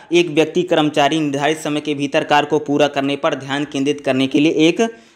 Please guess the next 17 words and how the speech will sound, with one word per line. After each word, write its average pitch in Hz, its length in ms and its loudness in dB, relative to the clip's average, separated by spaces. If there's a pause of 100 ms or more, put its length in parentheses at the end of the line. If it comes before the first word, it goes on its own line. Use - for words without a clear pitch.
(160)
स्पष्ट 214 380 -4
दिशा 156 300 0
निर्देश 151 400 2
प्रदान 156 400 2
करता 156 340 0
है, 214 220 0 (240)
जो 180 160 2
समय 165 280 0
की 220 240 -2 (320)
पाबंदी 165 480 2
और 170 120 0
अनुशासन 156 520 -4
की 170 140 -4
आदत 147 300 2
को 247 60 2
विकसित 247 340 -2
करेगा। 165 320 2